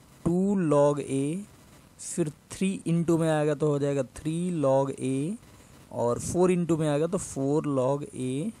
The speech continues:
dot dot ऐसे। अब check करो कि ये एपी में है कि नहीं, तो इसके लिए क्या करना होगा, तो इससे इसको subtract करो, two log a minus log a कितना होगा, log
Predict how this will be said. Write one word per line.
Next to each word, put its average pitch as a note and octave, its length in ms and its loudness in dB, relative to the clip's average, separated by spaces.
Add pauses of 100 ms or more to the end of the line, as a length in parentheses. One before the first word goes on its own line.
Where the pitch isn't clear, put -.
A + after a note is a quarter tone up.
(140)
dot A2 400 -10
dot A2 180 -6
ऐसे। - 300 -12 (1000)
अब G3+ 140 8
check A3+ 260 2
करो G#3+ 200 8
कि G3+ 80 2
ये G3 280 4
एपी D#3+ 240 2
में D3+ 100 2
है B2+ 160 -2
कि A2+ 140 -8
नहीं, G#2+ 140 -8
तो C3+ 120 -6
इसके C#3+ 260 0
लिए F3+ 200 4
क्या E3 180 0
करना E3 240 -2
होगा, E3 340 -4 (260)
तो D#3 60 -2
इससे - 400 -2
इसको D#3+ 640 -2
subtract D#3+ 480 -2
करो, E3+ 220 -2 (280)
two G3 160 4
log F3 300 8
a F3+ 120 2
minus E3 380 0
log A#2+ 240 0
a G#2 100 -8 (400)
कितना C#3 240 -6
होगा, D#3 300 -2 (800)
log D3 480 0